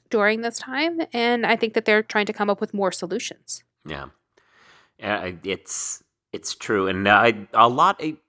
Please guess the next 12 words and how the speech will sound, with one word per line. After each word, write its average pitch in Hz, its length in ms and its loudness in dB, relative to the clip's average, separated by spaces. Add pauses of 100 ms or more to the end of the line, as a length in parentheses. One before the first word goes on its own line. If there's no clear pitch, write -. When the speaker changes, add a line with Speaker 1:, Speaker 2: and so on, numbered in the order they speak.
Speaker 2:
a 151 80 0
lot 214 220 -2
of 254 100 -8
these 139 260 -4
firms 120 720 2
have 104 340 4
said, 87 400 2
as 85 240 -6
you 90 100 -8
pointed 101 320 -2
out, 120 320 6
that 87 200 -2